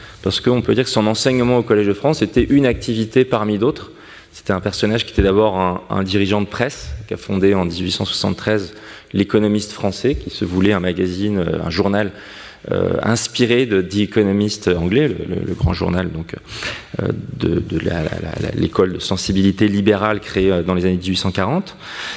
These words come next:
Euh, il était aussi un acteur central à l'Académie des sciences morales et politiques, intervenant dans de très nombreuses sociétés savantes, hein,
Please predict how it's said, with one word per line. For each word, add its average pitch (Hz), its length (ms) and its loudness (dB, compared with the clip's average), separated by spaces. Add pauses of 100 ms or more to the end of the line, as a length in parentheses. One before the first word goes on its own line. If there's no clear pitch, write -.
(160)
Euh, 98 260 2
il 104 140 4
était 104 240 4
aussi 113 400 0
un 104 120 2
acteur 98 320 0
central 107 460 -2
à 95 60 2
l'Académie 92 460 2
des 92 100 0
sciences 98 320 -4
morales 92 240 2
et 87 60 -6
politiques, 95 560 -2
intervenant 95 560 0
dans 85 120 0
de 85 120 -2 (100)
très - 160 0
nombreuses 98 300 2
sociétés 95 400 -2
savantes, 113 420 -2
hein, 85 120 -8